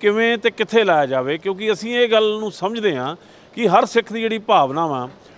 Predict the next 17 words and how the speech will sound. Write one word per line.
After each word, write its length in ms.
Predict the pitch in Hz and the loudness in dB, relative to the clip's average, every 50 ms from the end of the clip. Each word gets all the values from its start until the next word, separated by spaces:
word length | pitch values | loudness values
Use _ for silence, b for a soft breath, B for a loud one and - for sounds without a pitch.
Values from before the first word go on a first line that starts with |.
| B B | B B
ਉਹ 100 | - 240 | 0 2
ਸ਼੍ਰੋਮਣੀ 420 | 220 - 175 180 175 180 196 220 208 | 2 2 -2 -2 -2 -2 -2 -4 -4
ਕਮੇਟੀ 420 | 214 190 170 165 156 165 180 180 | -4 -4 -6 -6 -6 -6 -8 -4
ਦੇ 360 | 175 180 185 190 208 214 214 - - | 0 2 4 4 6 4 4 2 -2
ਉਸ 380 | 165 170 170 180 180 - - 185 190 190 196 190 | -2 0 0 0 0 0 -2 -2 -2 0 -2 -2
ਜਿਹੜੇ 320 | 165 175 170 180 180 175 165 | -2 -2 -2 -2 -2 -2 -4
ਗੁਰੂ 280 | 143 135 139 143 151 | -4 -6 -6 -6 -4
ਦੀ 120 | 151 165 165 | -4 -6 -6
ਗੋਲਕ 360 | 139 120 139 165 185 - 170 | -4 -2 -2 -2 -2 -2 -2
ਦੇ 140 | 165 170 160 | -4 -4 -2
ਨਾਲ 360 | 139 120 117 120 127 151 170 - B B B B | 0 0 2 2 2 0 -2 -4 B B B B
ਸੰਬੰਧਿਤ 540 | - - 156 160 185 208 196 190 165 - 127 | -8 -4 0 2 2 4 4 4 2 2 0
ਹੈ। 160 | 107 98 - B B B B B B | -4 -4 -6 B B B B B B
ਸੋ 200 | - 226 226 233 | 4 6 6 6
ਅਸੀਂ 260 | 180 170 247 269 277 | 4 4 2 2 2
ਤੁਹਾਡੇ 440 | 269 - 247 240 214 175 143 165 185 | 2 4 4 4 4 4 4 2 2
ਤੋਂ 400 | 180 220 220 220 226 226 226 220 | 2 2 0 0 0 0 -2 -4